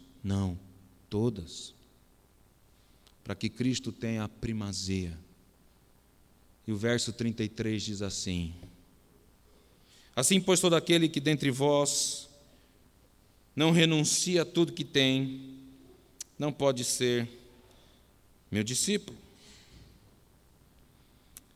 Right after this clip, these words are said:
Renunciar tudo que tem, irmãos, é desfazer das coisas, desfazer de bens,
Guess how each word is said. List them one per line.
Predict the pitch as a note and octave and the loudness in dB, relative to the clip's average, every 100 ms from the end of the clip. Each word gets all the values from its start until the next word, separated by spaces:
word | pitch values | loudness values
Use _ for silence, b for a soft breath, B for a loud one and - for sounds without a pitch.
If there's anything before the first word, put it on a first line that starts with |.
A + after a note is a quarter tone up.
| _ _ _ | _ _ _
Renunciar | - G3 A3+ A3 G#3+ - F3+ G3 F#3 | 4 8 8 8 6 4 4 2 0
tudo | G3 F#3+ F3 | 2 2 0
que | E3 | -2
tem, | C3 E3+ F#3 E3+ | -2 0 2 2
irmãos, | C#3+ C#3 C#3 B2+ | 0 0 0 0
é | D3+ | -4
desfazer | C3+ E3+ E3+ - D#3 B2+ D#3 F3 | -2 0 0 0 -2 -2 -2 -2
das | D#3 C#3 - - | -4 -2 0 0
coisas, | - D3+ D#3 C3 G#2+ G2+ | 0 0 2 0 -4 -4
desfazer | - C#3+ D3+ - D3 A#2+ C3 D3+ | -6 -4 -4 -4 -4 -4 -4 -4
de | C3+ C3+ | -4 -6
bens, | A2 G#2+ C3 C#3 C3 A2 G2 - - - - - | -8 -2 0 2 0 -2 -2 -2 0 0 -2 -4